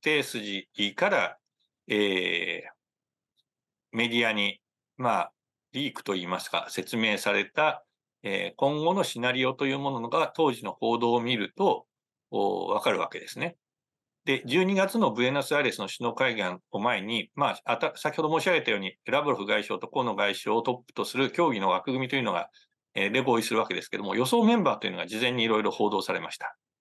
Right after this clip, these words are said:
で、その時報道されたのは、日本側から谷地、いー、国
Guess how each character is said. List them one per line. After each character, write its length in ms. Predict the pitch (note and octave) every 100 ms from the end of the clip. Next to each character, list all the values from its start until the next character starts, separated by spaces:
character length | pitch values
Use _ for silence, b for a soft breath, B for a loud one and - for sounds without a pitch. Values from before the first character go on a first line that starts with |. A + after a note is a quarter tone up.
| _ _ _ _ _ _ -
で、 180 | D#3+ E3+
そ 100 | -
の 80 | F#3+
時 260 | A3 G#3+ D3+
報 200 | C#3+ D3
道 160 | D3
さ 80 | C3
れ 100 | C#3+
た 140 | D#3+ D3
の 80 |
は、 120 | C#3 A2+
日 80 |
本 220 | G#2 D#3+ D#3
側 180 | D3+
か 120 | D3 D#3+
ら 160 | D3
谷 200 | C3 D3
地、 280 | - F2+ - _ _ -
い 460 | A2 G2+ F#2+ F#2 E2+
ー、 20 |
国 180 | -